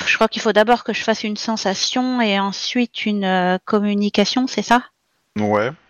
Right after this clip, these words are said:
Speaker 1: Bah, du coup, c'est N D dix de mémoire.
Speaker 2: Mm.
Speaker 1: Dis-moi si je dis de la merde. Bon,
Speaker 2: Je
Speaker 1: bah, je crois que j'en ai trouvé trente et un. <laughs>
Speaker 2: Ok,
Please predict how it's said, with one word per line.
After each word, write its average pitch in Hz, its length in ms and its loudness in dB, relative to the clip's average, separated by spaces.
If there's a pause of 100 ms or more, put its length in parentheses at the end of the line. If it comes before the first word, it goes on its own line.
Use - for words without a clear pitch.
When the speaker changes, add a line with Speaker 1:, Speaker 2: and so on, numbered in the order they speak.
(920)
Speaker 1:
Bah, 175 300 2
du - 160 -6 (160)
coup, 220 420 2
c'est - 280 0
N 226 200 6
D 196 340 -4
dix 262 340 0
de 214 80 -4
mémoire. 202 600 -2 (500)
Speaker 2:
Mm. 139 140 -2 (760)
Speaker 1:
Dis-moi 208 200 4
si 196 280 -2
je 175 160 -4
dis 175 220 -2
de 175 60 -2
la 165 80 2
merde. 190 300 2 (640)
Bon, 233 100 6
Speaker 2:
Je - 40 2
Speaker 1:
bah, 202 100 6
je 202 100 2
crois 262 120 2
que 226 80 -6
j'en 240 120 0
ai 226 120 -2
trouvé 220 340 -2
trente - 300 -8
et 196 60 -2
un. 220 100 -4
<laughs> - 100 -4 (1400)
Speaker 2:
Ok, 104 220 -4